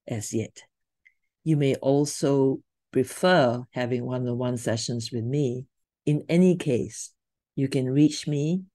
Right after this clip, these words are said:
via the various links and my email address that is in the show notes of this episode on the platform you're listening to this episode on, be it Apple Podcasts,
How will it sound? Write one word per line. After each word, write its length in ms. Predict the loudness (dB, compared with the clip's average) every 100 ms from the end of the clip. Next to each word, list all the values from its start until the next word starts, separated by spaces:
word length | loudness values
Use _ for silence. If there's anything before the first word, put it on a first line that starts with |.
| _ _ -8
via 460 | 0 2 4 4 2
the 100 | 0
various 480 | 2 2 0 -2 0
links 560 | 2 2 -2 -6 -14 _ _ _ _ _ -6
and 160 | -4 -2
my 180 | -4 0
email 400 | 2 4 2 2
address 680 | -2 0 2 2 -2 -10 -14 _ _ _ -4
that 180 | 0 2
is 300 | 2 -2 -8 0
in 420 | 2 2 -2 -2
the 500 | 0 0 0 -2 -4 _ _
show 360 | -8 2 4 6
notes 440 | 4 2 -4 -10 -16 -8
of 220 | -6 -4
this 240 | -4 -4
episode 600 | -8 -6 -6 -4 -4 -4 -6 _ _ _ -6
on 160 | -2
the 100 | -4
platform 840 | -2 -2 -2 -2 -2 0 0 -6 -12 _ _ -2
you're 140 | 4 4
listening 720 | 4 0 -6 -4 -4 -8 -10 _ _ _ _ _ -2
to 140 | 0
this 300 | 2 0 -4 -10
episode 640 | -8 -8 -6 -4 -4 -6 _ _ _ -6
on, 280 | -6 -6 _ _ _ -2
be 280 | 0 2 2
it 100 | 0
Apple 280 | -10 -6 -8
Podcasts, 840 | -2 -2 -2 -2 -2 -2 -4 -12